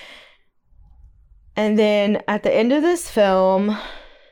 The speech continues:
freaking this kid, this is, like, what kills me every time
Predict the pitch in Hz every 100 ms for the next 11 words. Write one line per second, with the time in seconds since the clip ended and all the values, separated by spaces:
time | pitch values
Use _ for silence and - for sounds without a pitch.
0 | _ _ _ _ - - - - _ _
1 | _ _ _ - - 233 233 220 214 208
2 | 196 190 185 - 185 196 233 240 226 214
3 | 196 185 - - 156 156 - - - -
4 | 170 170 - - -